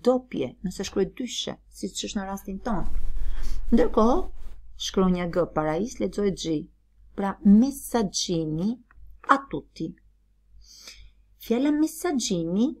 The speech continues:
mbaron me mbaresën ini në këtë rast, por rrënja e saj është messaggio. Në gjuhën italiane ndodh një fenomen i cili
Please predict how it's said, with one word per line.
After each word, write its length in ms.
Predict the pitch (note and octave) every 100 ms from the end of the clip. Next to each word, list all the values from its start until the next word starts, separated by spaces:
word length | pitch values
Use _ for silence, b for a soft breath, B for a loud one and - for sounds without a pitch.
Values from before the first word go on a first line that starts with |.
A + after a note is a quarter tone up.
| _ - -
mbaron 420 | F#3 G3 A#3+ C#4+
me 80 | A#3
mbaresën 460 | G#3+ G#3 A3+ B3 A#3 -
ini 300 | B3 F3 D3+
në 100 | C3+
këtë 200 | - -
rast, 280 | A2+ C#3 - -
por 460 | - E2 B2+ A#3+ F4 - - -
rrënja 400 | F#3+ G#3+ D4 F4+
e 40 | E4+
saj 180 | B3+ B3
është 180 | - B3
messaggio. 600 | B3+ F3 D3 D3+ - E3 E3 - - _ _ _ _ _ - _ - - - B B B B -
Në 120 | E3+
gjuhën 240 | A3+ C4+
italiane 480 | D4+ F4+ G#3+ A3+ C4
ndodh 240 | A3 G#3+
një 100 | B3 A3+
fenomen 540 | A3 A3 F#3+ E3+ F#3+ - _ _ _ - _ _ _ _ _ _
i 100 | A#3+
cili 460 | - - D3+ C#3+